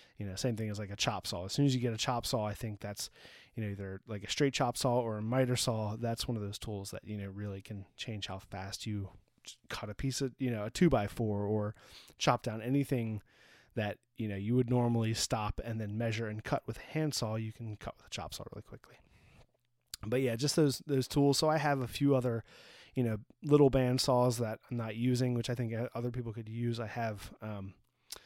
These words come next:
like, a coping saw that's back there. I have a grinder, um, that I use, but I can, you know, I need to, uh, so I have, if you, in the videos, you'll see,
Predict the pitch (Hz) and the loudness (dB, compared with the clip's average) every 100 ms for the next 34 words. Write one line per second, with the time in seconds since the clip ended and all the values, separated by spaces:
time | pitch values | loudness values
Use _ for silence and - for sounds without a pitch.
0 | - - - - 98 - 160 151 147 135 | -20 -20 -20 -14 -12 2 6 6 4 2
1 | - 139 127 127 127 - - 131 123 117 | 4 6 8 6 6 0 -8 -4 -2 -2
2 | - - 123 - 127 120 113 117 107 - | -2 -2 -2 -2 -2 -2 -2 -4 -4 -2
3 | 127 131 135 127 127 123 - _ - - | 0 2 4 4 4 4 0 _ -20 -20
4 | - - - 127 117 117 117 117 110 110 | -20 -16 -4 0 2 0 0 -4 -4 -4
5 | 139 180 175 160 139 123 120 117 113 123 | 0 4 4 4 4 2 0 -2 -2 -4
6 | - 127 110 117 135 131 - 127 117 110 | -2 -2 0 4 4 2 0 2 2 -2
7 | - - 123 107 98 - - - - 156 | -6 -10 -6 -4 -6 -10 -20 -20 -2 4
8 | 139 160 156 - 127 170 - - 139 139 | 6 6 2 -2 -6 -6 -8 2 6 8
9 | 151 143 131 123 127 - 131 | 8 8 8 6 2 4 2